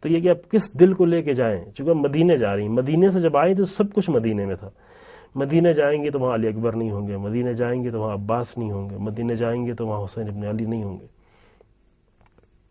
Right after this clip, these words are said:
کس، کس جملے کے ساتھ کس طرح جناب زینب رخصت ہوں؟ یہ ایک سخت منزل تھی جو جناب زینب کو انجام دینی تھی اور پورے کاروان کو لے کے پھر مدینے جانا تھا،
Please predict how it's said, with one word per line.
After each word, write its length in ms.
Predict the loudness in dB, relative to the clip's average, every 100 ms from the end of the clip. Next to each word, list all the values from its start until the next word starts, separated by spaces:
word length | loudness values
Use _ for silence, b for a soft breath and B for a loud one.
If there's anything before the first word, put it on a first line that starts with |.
| _
کس، 160 | -2 -2 -6 -10 -2
کس 220 | -2 0
جملے 400 | -4 -2 0 0
کے 100 | -2
ساتھ 280 | -6 -6 -6
کس 180 | -8 -2
طرح 160 | -2
جناب 260 | 0 -2 -4
زینب 360 | -4 -4 -4
رخصت 320 | -6 -10 -12 -14
ہوں؟ 80 | -16 b b b b b b -4
یہ 60 | -4
ایک 120 | -2
سخت 280 | -4 -4 -4
منزل 300 | -4 -4 -4
تھی 140 | -4
جو 60 | -4
جناب 280 | -4 -4
زینب 340 | -4 -4 -4 -6
کو 80 | -6
انجام 360 | -4 -2 -2
دینی 220 | -4 -4
تھی 180 | -6 -10 -14 b b b b b
اور 140 | -8
پورے 280 | -4 -4 -2
کاروان 420 | -2 -2 -2 -4
کو 100 | -4
لے 180 | -4 -2
کے 80 | -4
پھر 80 | -4
مدینے 400 | -4 -2 -2 -2
جانا 280 | -2 -2
تھا، 220 | -6 -10